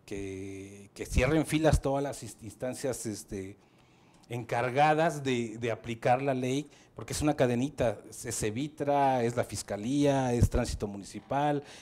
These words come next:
incluso hasta Policía Federal, ¿no? Porque hay carreteras federales en el Estado. Este, yo creo que sí, si se jun-, se conjuga bien ese binomio que mencionaste,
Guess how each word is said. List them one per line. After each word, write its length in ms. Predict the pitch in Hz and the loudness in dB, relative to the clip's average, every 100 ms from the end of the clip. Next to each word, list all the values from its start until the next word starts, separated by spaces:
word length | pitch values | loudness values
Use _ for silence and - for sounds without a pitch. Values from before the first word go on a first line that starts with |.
| - | -12
incluso 300 | 107 131 139 | -10 -6 -4
hasta 180 | 127 107 | -2 -2
Policía 340 | 104 98 127 | -4 -2 -2
Federal, 540 | - 123 113 110 101 101 | 0 2 2 2 0 -6
¿no? 80 | |
Porque 340 | 110 110 - 92 98 | -10 -12 -12 -16 -8
hay 180 | 104 | -4
carreteras 440 | 110 113 113 113 - | -2 -2 0 0 0
federales 360 | 104 104 107 | 0 0 2
en 80 | 101 | 0
el 40 | 92 | 0
Estado. 300 | - 110 107 - - - - | -8 -8 -8 -14 -20 -20 -10
Este, 300 | 107 - 123 | -8 -6 -4
yo 140 | 147 | -2
creo 160 | 156 185 | -2 -2
que 100 | - | -2
sí, 220 | - - | 0 2
si 160 | - - | 2 2
se 140 | - | 4
jun-, 220 | - 127 - | 4 0 0
se 380 | - 120 123 120 | 4 6 6 2
conjuga 300 | 120 117 175 | 0 0 4
bien 140 | 160 160 | 4 6
ese 160 | 151 | 4
binomio 320 | 131 131 139 | 4 2 0
que 80 | 127 | -2
mencionaste, 580 | 107 104 113 120 - | -6 -4 -4 -4 -2